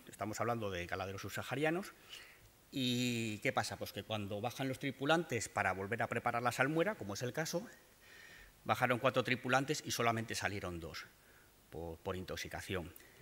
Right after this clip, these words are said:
Eh, estos barcos, eh, los atuneros, son barcos que están muy bien preparados, eh, tecnológicamente para lo que es la explotación de, de, de los recursos, o sea, para la pesca,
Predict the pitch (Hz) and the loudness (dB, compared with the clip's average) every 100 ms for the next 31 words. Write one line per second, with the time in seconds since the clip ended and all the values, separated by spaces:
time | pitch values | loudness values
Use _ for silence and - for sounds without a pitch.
0 | - - - - - - - - - - | -20 -20 -20 -20 -20 -20 -20 -20 -20 -20
1 | - - 120 117 113 113 117 113 120 156 | -20 -2 6 8 10 10 8 4 6 6
2 | 185 127 113 104 110 110 113 107 113 143 | 8 4 2 4 2 2 0 0 4 6
3 | 117 - 120 143 101 - 104 - 131 101 | 6 4 6 6 2 -4 0 4 4 4
4 | 92 110 123 123 123 123 123 120 117 123 | -2 0 0 2 2 4 4 2 4 4
5 | 135 147 113 101 - - - - 101 98 | 6 6 4 0 -4 -10 -12 -6 -2 -2
6 | 98 101 107 117 123 120 135 143 107 101 | -2 -2 0 0 2 4 4 2 -2 -2
7 | 104 95 120 123 95 - 98 87 - 110 | -2 0 0 0 -2 -4 -6 -6 -6 -4
8 | 110 107 107 - - - - - - 113 | 0 0 -2 -8 -18 -18 -18 -18 -8 0
9 | 113 110 110 110 110 107 104 - 110 110 | 2 6 8 8 8 4 0 -2 0 2
10 | 110 156 160 208 233 - - 104 95 90 | 2 2 0 0 -4 -6 -2 0 0 0
11 | 85 151 170 - 214 | 4 6 6 4 2